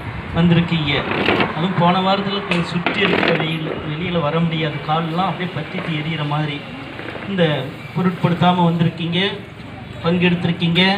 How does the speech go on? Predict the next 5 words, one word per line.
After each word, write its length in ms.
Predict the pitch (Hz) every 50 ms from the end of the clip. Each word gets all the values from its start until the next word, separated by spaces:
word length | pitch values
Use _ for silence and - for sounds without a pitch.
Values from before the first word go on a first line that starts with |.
| 196 - - - - - - - - - - - - - - -
பைபிள் 360 | 170 180 175 170 175 170 -
படிச்சிருக்கீங்க. 640 | 170 170 175 - 196 175 - - 180 175 175 170 170 170 - 196 - - - - - - - - - - - - - - - - -
பைபிள்ல 440 | 208 214 226 226 208 - - 220 226 240 240 254 - - - - - -
படிச்சீங்களா 460 | 214 214 - - 262 254 247 247 262
இல்லையா? 340 | 247 233 202 196 180 160